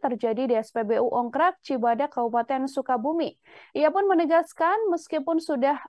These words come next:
berakhir damai, namun penyelesaian kasus tindak penganiayaan yang dilakukan oknum prajurit T N I tersebut tetap harus dilanjutkan. Diketahui, kejadian bermula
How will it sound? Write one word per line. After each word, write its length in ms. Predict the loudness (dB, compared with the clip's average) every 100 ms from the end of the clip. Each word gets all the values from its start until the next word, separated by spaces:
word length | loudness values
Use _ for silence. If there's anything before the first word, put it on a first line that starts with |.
| -4
berakhir 480 | -2 0 0 0 -2
damai, 480 | 0 0 -2 -4 -8 -14 -20 0
namun 400 | 2 4 2 2
penyelesaian 720 | 2 2 0 0 0 0 0
kasus 400 | 0 -2 -4 -8
tindak 320 | -2 -2 -2
penganiayaan 720 | -2 -2 0 0 2 2 2 0
yang 0 |
dilakukan 560 | 0 0 -2 -2 0
oknum 480 | 0 0 2 2 2
prajurit 480 | 2 0 0 0 0
T 80 | -2
N 160 | -2
I 20 |
tersebut 540 | -6 -4 -2 0 0 0
tetap 320 | 2 2 2
harus 400 | 2 2 0 -2
dilanjutkan. 640 | -2 0 -2 -2 0 0 0 -4 -18 -20 -6
Diketahui, 480 | 2 4 6 6 4
kejadian 480 | 2 4 4 4 4
bermula 480 | 4 2 2 2